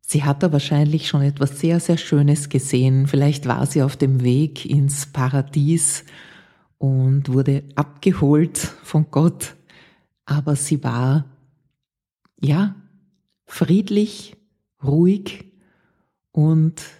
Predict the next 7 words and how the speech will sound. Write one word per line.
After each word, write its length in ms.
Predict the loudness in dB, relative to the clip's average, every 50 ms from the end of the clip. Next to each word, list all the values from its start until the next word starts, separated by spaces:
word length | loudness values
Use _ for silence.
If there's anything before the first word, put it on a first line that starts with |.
| _ _ _ _ _ _ _ _
zufrieden 680 | -6 -6 -6 -6 -4 -6 -4 -2 -2 -2 0 2 2
und 120 | 2 2 2
ich 100 | 0 2
möchte 320 | 2 2 2 2 -2 -4
fast 360 | -2 0 -2 -2 -2 -4 -2
schon 180 | 0 2 2 0
sagen, 880 | 0 -2 -4 -2 -2 -2 0 2 0 0 0 -6 _ -20 -20 _ _